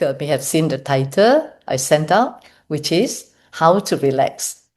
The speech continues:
So I believe many of you lo-, want to learn how to relax. Am I right? <laughs> So because to, we, it's such a simple topic, right?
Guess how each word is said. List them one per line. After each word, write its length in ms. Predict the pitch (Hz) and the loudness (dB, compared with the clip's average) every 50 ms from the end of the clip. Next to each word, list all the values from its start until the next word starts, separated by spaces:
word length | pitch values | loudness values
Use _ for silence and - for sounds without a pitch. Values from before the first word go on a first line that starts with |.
| _ _ _ _ | _ _ _ _
So 420 | - - 180 175 170 170 170 170 | -4 2 4 6 8 8 8 8
I 160 | 160 - 143 160 | 8 6 4 2
believe 400 | 156 160 160 185 208 240 - - | 2 2 2 4 4 4 4 2
many 240 | 196 190 202 208 | 0 2 2 2
of 140 | 190 175 180 | 2 2 2
you 120 | 190 185 185 | 0 -2 0
lo-, 160 | 175 170 170 | 2 0 0
want 260 | 165 170 185 220 240 | 2 2 2 2 2
to 60 | - 185 | 2 0
learn 220 | 160 160 165 170 | 0 0 0 0
how 160 | 165 - 160 | 0 0 -2
to 140 | 165 160 151 | -2 -2 -6
relax. 460 | 131 139 139 139 147 143 - - - - | -6 -4 -2 2 2 2 0 0 -2 -4
Am 120 | 151 156 | -2 0
I 80 | 151 151 | 2 2
right? 400 | 147 139 160 220 294 339 - - _ _ _ _ _ _ _ _ _ _ _ _ _ _ _ - - - | 2 2 2 0 -2 -6 -10 -16 _ _ _ _ _ _ _ _ _ _ _ _ _ _ _ -12 -6 -2
<laughs> 600 | 247 226 233 - 202 220 - - 151 180 185 - _ - - - _ _ _ _ _ _ _ - - - - - - - - | -2 -2 0 -2 -6 -6 -6 -6 -8 -8 -10 -14 _ -12 -12 -12 _ _ _ _ _ _ _ -10 -8 -8 -6 -6 -8 -10 -8
So 300 | - - 190 175 170 160 | -4 2 4 4 4 4
because 720 | 160 170 165 - - 190 180 185 190 185 185 - - - - _ _ _ _ _ _ _ _ _ _ - | 2 0 -2 2 6 6 8 8 6 4 0 -10 -14 -20 -20 _ _ _ _ _ _ _ _ _ _ -2
to, 220 | - 202 202 196 202 | 2 2 2 2 0
we, 440 | 196 190 202 190 170 - - - _ _ _ _ - - - - | -4 -2 -2 0 -2 -4 -6 -14 _ _ _ _ -10 -10 -8 -2
it's 180 | - 220 202 - | 0 2 2 2
such 300 | - - - 262 254 - | 2 2 2 2 2 2
a 40 | - | 0
simple 340 | 165 - - 165 165 170 170 | 0 0 0 0 2 2 2
topic, 360 | 165 165 143 135 139 143 - | 2 2 0 0 0 -2 -2
right? 320 | - 123 131 160 226 - | -2 0 0 -2 -4 -6